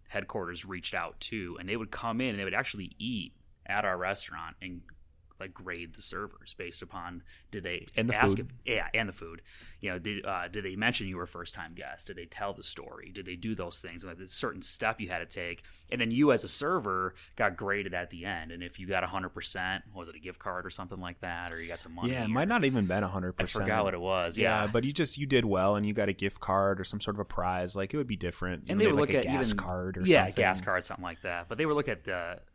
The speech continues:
Speaker 1: how clean it was, you know, the bathrooms. They look at everything. So the secret shopper would come in. So you didn't know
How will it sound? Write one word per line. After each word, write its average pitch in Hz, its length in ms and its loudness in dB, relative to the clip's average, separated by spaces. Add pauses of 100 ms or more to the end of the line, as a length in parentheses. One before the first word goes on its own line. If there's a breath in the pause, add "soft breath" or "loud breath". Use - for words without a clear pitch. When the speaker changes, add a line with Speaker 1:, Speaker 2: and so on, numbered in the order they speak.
Speaker 1:
how 101 220 -2
clean 139 320 -2
it - 80 -8
was, 82 480 -10
you 101 80 -10
know, 90 180 -10
the 90 80 -14
bathrooms. 104 800 -4
They 113 80 -6
look 113 160 -2
at 107 100 -4
everything. 95 720 -2 (440 loud breath)
So 120 100 -4
the - 20 -2
secret 117 320 0
shopper 123 360 6
would 90 160 -4
come 92 200 -6
in. 92 100 -4
So - 140 -4
you 170 80 -2
didn't 117 420 2
know 98 600 0